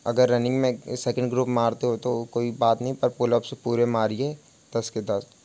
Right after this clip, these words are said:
और आपको zigzag balance बहुत ज़रूरी है। और nine feet डिच, nine feet डिच जिसने सोलह सौ मीटर पूरी कर ली हो और नौ,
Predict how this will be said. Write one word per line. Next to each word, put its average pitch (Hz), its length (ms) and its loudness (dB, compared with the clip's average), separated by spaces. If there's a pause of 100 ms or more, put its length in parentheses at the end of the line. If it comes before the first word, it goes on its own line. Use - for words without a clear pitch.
(120)
और 120 160 4
आपको 117 260 4
zigzag 110 680 0
balance 113 480 0
बहुत 110 280 -4
ज़रूरी 110 440 -4
है। 113 100 2
और 117 440 2 (480)
nine 113 200 0
feet 113 200 -4
डिच, 107 440 -6
nine 120 220 0
feet 120 200 -4
डिच 117 320 -4 (120)
जिसने 127 380 -2
सोलह 123 260 2
सौ 123 120 0
मीटर 123 260 2 (160)
पूरी 120 240 -2
कर 117 140 0
ली 113 120 -2
हो 123 380 4 (440)
और 127 100 2
नौ, 123 480 2